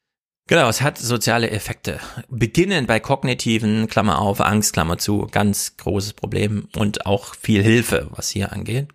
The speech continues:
Und jetzt kann man ja, <laughs> ist eigentlich ganz witzig, die Ministerpräsidenten sitzen zusammen und lassen sich ein Modell vortragen von einem Mathematiker, der auch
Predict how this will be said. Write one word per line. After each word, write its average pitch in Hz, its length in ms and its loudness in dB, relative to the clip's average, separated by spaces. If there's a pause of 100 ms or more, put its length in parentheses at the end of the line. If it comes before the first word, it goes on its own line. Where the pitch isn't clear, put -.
(760)
Und 104 600 4
jetzt - 140 -6
kann 127 160 -4
man 160 140 0
ja, 135 400 0 (260)
<laughs> - 300 -20
ist - 80 -2
eigentlich 104 180 -2
ganz 98 140 -4
witzig, - 300 -6 (1040)
die 202 60 2
Ministerpräsidenten 139 720 2
sitzen 120 260 0
zusammen 107 340 2
und 113 80 2
lassen 123 220 2
sich 113 240 0
ein 107 60 -2
Modell 101 540 4
vortragen - 760 -8
von 101 180 -4
einem 98 180 -2
Mathematiker, 98 840 0
der - 220 -4
auch 95 320 -2